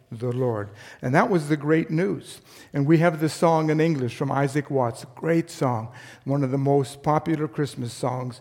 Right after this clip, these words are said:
"Joy to the World." I'm not gonna try and sing it, but there's a German version, uh,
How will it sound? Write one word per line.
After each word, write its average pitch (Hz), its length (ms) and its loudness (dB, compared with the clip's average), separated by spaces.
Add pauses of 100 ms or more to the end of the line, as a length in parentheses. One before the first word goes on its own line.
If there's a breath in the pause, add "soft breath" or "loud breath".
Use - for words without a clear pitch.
(300 loud breath)
"Joy 156 500 6 (220 loud breath)
to 139 380 0 (180)
the 123 100 -4
World." 131 360 4
I'm 131 80 -8
not 127 100 -6
gonna 147 160 -4
try 170 200 0
and 175 100 0
sing 135 220 0
it, 107 120 -10 (460 loud breath)
but 135 120 -4
there's 139 200 2
a 147 80 2
German 185 400 4
version, 165 520 4 (300 loud breath)
uh, 123 400 2